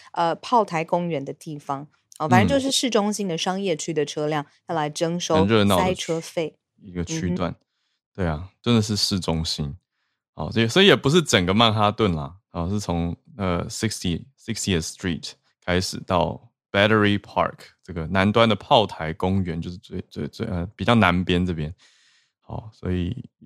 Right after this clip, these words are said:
Speaker 2: 希望有效咯，就看看。可是算下来，对有一些人来说，我觉得负担也是不小。尤其如果他本来是每天要开车进到这个区段的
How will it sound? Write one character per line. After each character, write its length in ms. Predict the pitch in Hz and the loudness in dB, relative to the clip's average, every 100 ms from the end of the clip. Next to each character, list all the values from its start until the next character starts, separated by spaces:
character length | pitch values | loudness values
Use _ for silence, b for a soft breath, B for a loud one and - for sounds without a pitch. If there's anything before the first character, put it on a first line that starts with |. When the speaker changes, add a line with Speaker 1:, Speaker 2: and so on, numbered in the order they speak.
| _ - | _ -8
Speaker 2:
希 240 | - 135 | 4 8
望 200 | 135 107 | 8 6
有 160 | 87 82 | 4 2
效 260 | - 127 | 6 6
咯， 220 | 113 110 120 | 6 2 -2
就 120 | 113 | -4
看 200 | - 107 | 0 2
看。 180 | 104 98 | 4 2
可 80 | 107 | 4
是 180 | 175 | 4
算 320 | 160 - 175 151 | 2 4 6 6
下 160 | 160 | 6
来， 140 | 117 110 | 6 6
对 160 | 156 | 6
有 140 | 113 104 | 6 6
一 20 | |
些 140 | 123 | 4
人 80 | 110 | 6
来 120 | 95 | 6
说， 140 | 95 107 | 4 2
我 80 | |
觉 80 | 90 | 4
得 80 | 92 | 0
负 180 | - 107 | -2 0
担 160 | 98 | 4
也 120 | 95 80 | 4 0
是 100 | 85 | -6
不 140 | 92 | -6
小。 400 | - - - _ _ - | -6 -6 -10 _ _ -2
尤 100 | 110 | 0
其 160 | 117 | 4
如 160 | 113 123 | 4 6
果 320 | 117 95 85 107 | 6 6 2 -4
他 100 | 113 | 0
本 160 | 101 | 4
来 140 | 80 92 | 4 2
是 100 | 110 | 4
每 240 | 98 80 | 6 4
天 240 | - 107 | 4 4
要 140 | 110 104 | 6 4
开 200 | - 95 | 2 0
车 140 | - | 0
进 240 | 92 104 95 | -2 2 4
到 140 | 87 | 4
这 120 | - | 0
个 120 | 82 | -6
区 320 | 78 - - 87 | -8 -8 -6 -2
段 260 | 90 78 | -2 -2
的 220 | - - | -6 -12